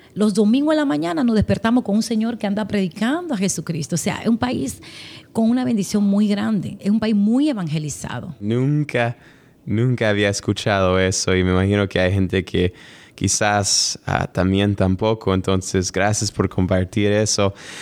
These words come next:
Speaker 2: Lo que he notado aún ahorita que estaba compartiendo eso y también en escuchar sus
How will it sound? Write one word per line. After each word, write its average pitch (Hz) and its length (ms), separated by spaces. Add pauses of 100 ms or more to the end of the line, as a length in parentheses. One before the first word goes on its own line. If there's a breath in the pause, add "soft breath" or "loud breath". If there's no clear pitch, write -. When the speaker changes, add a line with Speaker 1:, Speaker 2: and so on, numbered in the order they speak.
(180 loud breath)
Speaker 2:
Lo 143 180
que 185 180
he 285 40
notado 143 800
aún 113 460
ahorita 113 380
que 110 100
estaba 117 260
compartiendo 101 720
eso 104 300
y 101 80
también 104 640 (320 loud breath)
en 104 120
escuchar 113 760
sus - 600